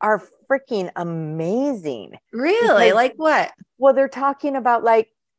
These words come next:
Speaker 1: Taylor Swift or Justin Bieber, like, people that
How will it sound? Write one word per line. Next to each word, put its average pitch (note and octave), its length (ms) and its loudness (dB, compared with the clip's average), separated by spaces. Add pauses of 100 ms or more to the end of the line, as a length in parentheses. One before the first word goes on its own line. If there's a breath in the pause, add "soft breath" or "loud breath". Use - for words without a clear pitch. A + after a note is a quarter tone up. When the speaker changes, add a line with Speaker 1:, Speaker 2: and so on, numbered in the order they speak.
Speaker 1:
Taylor F#3+ 320 0
Swift F#3 460 2
or D3+ 100 2
Justin A3+ 480 -4
Bieber, F3 520 2
like, G3 260 0 (100)
people C4 320 -4
that A#3 280 4